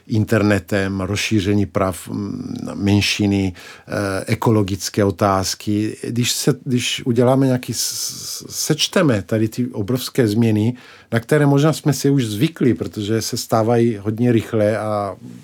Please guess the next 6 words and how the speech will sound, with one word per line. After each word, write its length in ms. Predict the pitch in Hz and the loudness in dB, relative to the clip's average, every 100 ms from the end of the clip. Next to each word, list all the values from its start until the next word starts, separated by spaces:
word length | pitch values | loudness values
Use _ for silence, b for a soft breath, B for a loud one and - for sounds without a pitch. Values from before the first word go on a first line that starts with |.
| - - - _ - | -20 -20 -20 _ -20
doprovází 760 | 107 101 - 117 110 107 104 | -8 -6 -2 0 2 2 2
naše 280 | 120 107 - | 0 0 -2
životy. 480 | 117 120 104 - 92 B B B B B _ | 0 0 0 -4 -8 B B B B B _
Ale 160 | 104 104 | 0 0
koukneme 520 | - 123 131 135 143 | 2 0 4 4 4
se-li 540 | 143 151 139 135 113 | 2 2 4 4 0